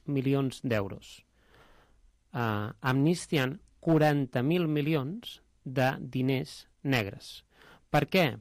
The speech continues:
Perquè una part d'aquests diners, el delicte, ja havia prescrit, de tal manera en què li hem permès a una sèrie de defraudadors portar legalment i declarar legalment els seus diners a Espanya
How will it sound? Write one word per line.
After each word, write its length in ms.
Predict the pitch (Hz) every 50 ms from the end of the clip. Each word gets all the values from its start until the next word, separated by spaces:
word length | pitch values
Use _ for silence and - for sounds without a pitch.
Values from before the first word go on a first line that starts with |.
| _
Perquè 300 | - 117 104 - - 113
una 240 | 113 135 143 147 135
part 240 | - 143 127 117 107
d'aquests 540 | 110 107 104 - 120 123 120 - - - -
diners, 640 | 135 139 170 185 180 180 185 208 202 - - - - _ - 123
el 120 | 120 120
delicte, 540 | 120 135 151 175 170 - - - 156 160 - - -
ja 140 | 147 143 139
havia 160 | 135 139 131
prescrit, 640 | - 113 104 101 - - - - 107 - - - - _ _ _ _ _ - - - - - _ -
de 80 | - 127
tal 160 | 160 160 170
manera 320 | 170 170 175 175 160 160 147
en 80 | 139 120
què 160 | - 131 117 117
li 180 | 113 120 117 131
hem 200 | 147 151 143 135
permès 640 | - 147 135 139 139 151 160 156 143 123 - - - -
a 140 | - 127 127 127
una 160 | 131 139 131
sèrie 340 | - - 131 131 123 123 117
de 200 | 113 120 120 117 113 113 _ _ _ _ _ _ _ _ _ _ - _ _ _ - _ _ _ -
defraudadors 1000 | - 151 135 123 110 - - 123 127 123 117 120 123 185 185 180 233 - - - - _ - - - - - - - _ _
portar 420 | - 156 147 143 143 - - 180 185 180
legalment 580 | 170 160 165 165 165 160 156 160 165 151 127 - - -
i 120 | 151 135
declarar 400 | 147 139 - 139 139 156 165 165
legalment 560 | 156 147 143 156 160 156 151 147 135 120 113 - -
els 220 | - 117 110 - -
seus 240 | 151 147 139 127 -
diners 460 | - 143 139 143 131 117 - - - - - - -
a 160 | 156 175 180 180
Espanya 540 | 165 - - - 190 180 165 151 156 190